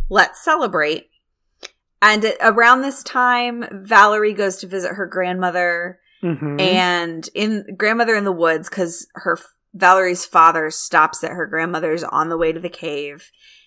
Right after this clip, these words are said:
Speaker 1: And the grandmother's like, "Oh, be careful," you know, all this kind of stuff. And my note here is, "Is Granny the wolf?"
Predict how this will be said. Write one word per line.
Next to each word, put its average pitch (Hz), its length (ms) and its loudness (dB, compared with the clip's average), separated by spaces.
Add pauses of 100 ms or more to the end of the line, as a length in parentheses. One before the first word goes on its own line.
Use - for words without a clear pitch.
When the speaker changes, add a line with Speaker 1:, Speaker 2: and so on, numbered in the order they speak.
(720)
Speaker 1:
And 180 140 0
the 175 60 -2
grandmother's 170 340 -2
like, 160 160 -4
"Oh, 175 100 2
be 175 100 -4
careful," 170 640 -4
you 160 140 -4
know, 165 100 -2
all 156 100 0
this 156 120 -10
kind 170 120 -12
of 175 60 -12
stuff. 165 240 0
And 156 100 -4
my 170 140 2
note 180 220 0
here 190 200 0
is, 165 260 -4 (360)
"Is 170 280 -6
Granny 160 520 -8
the 170 160 -2
wolf?" 208 560 -6